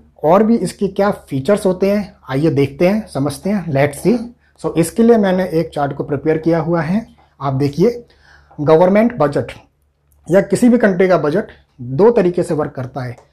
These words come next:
पहला, लेफ्ट हैंड साइड में आप देख रहे हैं बजट रिसिप्ट्स, ये वो है जो सोर्स of इनकम को दर्शाती है। राइट हैंड में बजट एक्सपेंडिचर,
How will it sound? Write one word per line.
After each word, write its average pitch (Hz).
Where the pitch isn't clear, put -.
पहला, 175
लेफ्ट 156
हैंड 208
साइड 196
में 196
आप 180
देख 180
रहे 196
हैं 233
बजट 160
रिसिप्ट्स, 156
ये 190
वो 202
है 214
जो 196
सोर्स 208
of 214
इनकम 160
को 196
दर्शाती 135
है। 214
राइट 170
हैंड 233
में 240
बजट 160
एक्सपेंडिचर, 160